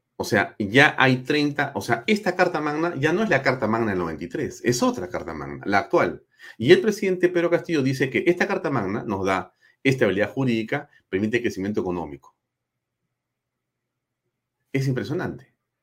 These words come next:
Pero es esta Carta Magna la que Castillo dice que quiere cambiar y que invita a los inversionistas a venir al Perú. Invita a que vengan al Perú, diciendo que la va a cambiar. O sea, realmente es Castillo contra Castillo.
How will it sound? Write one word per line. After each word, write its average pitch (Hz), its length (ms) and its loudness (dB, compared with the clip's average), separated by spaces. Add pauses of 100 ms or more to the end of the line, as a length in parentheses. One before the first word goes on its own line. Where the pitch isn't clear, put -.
(260)
Pero 90 260 0
es 123 280 0
esta 190 300 0
Carta - 240 -2
Magna 98 420 -2
la 92 160 -4
que 95 120 -2
Castillo 127 340 0
dice 98 200 -2
que 90 120 -6
quiere 98 200 -2
cambiar 80 520 -6
y 92 100 -6
que 95 140 -4
invita 104 340 -4
a - 20 -2
los 147 140 -6
inversionistas 120 500 -2
a 104 60 2
venir 107 240 0
al 143 100 -4
Perú. 139 400 -2 (1160)
Invita 165 680 -4
a 101 140 2
que 104 80 -6
vengan 160 260 0
al 90 160 0
Perú, 90 380 0 (680)
diciendo 165 400 0
que 180 80 -4
la 87 120 0
va 104 80 2
a 110 60 0
cambiar. 90 600 -4 (1120)
O 95 120 -6
sea, 92 380 0 (420)
realmente 165 680 2
es 131 80 -2
Castillo 131 400 0
contra 95 240 -2
Castillo. 78 520 -4